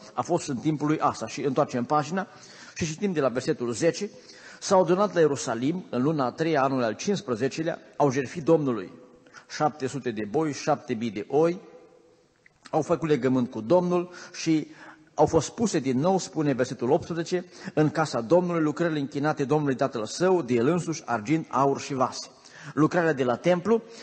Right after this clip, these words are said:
a fost revitalizată, reînnoită, repusă pe făgașul ei dumnezeiesc, dat prin Moise și întregit prin David și Solomon. În tinerețea lui, Jehoiada a prins această trezire spirituală.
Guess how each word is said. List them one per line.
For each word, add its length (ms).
a 80
fost 340
revitalizată, 920
reînnoită, 840
repusă 480
pe 120
făgașul 460
ei 120
dumnezeiesc, 760
dat 280
prin 180
Moise 420
și 280
întregit 420
prin 160
David 300
și 140
Solomon. 440
În 140
tinerețea 480
lui, 320
Jehoiada 500
a 140
prins 280
această 460
trezire 380
spirituală. 720